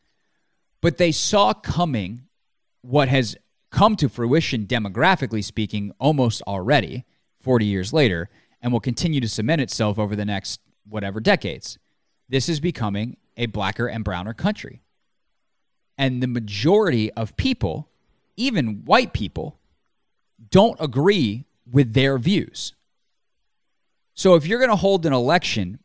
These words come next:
based off of ideas, and your ideas are not as popular as the other ideas, you're gonna need to lie, cheat, and steal. And so they've lied a lot about what Democrats wanna do. They wanna take your guns away, which is not true.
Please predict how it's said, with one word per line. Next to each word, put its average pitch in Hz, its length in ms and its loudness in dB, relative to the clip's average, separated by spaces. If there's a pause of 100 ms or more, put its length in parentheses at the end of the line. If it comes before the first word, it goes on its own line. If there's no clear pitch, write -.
based 143 300 0
off 123 220 2
of 107 100 -6
ideas, 110 920 -4 (1500)
and 151 160 2
your 196 180 8
ideas 156 560 4
are 127 140 -2
not 147 220 2
as 123 80 -4
popular 139 500 2
as 107 140 -2
the 95 120 -4
other 156 280 4
ideas, 87 600 -6 (1200)
you're 156 200 4
gonna 175 160 2
need 156 220 0
to 143 100 0
lie, 120 520 0 (160)
cheat, 117 360 -2 (240)
and 131 140 -4
steal. - 480 -6 (920)
And 170 140 0
so 185 160 8
they've 160 240 4
lied 107 440 0 (300)
a 135 80 -4
lot 101 460 -4
about 120 320 0
what 120 160 -2
Democrats 113 540 -2
wanna 110 180 -2
do. 98 140 -8
They 151 160 0
wanna 143 240 -6
take - 320 -2
your 175 160 -4
guns 135 400 -2
away, 107 420 -2
which - 140 -12
is 104 120 -6
not 95 220 -6
true. 85 380 -10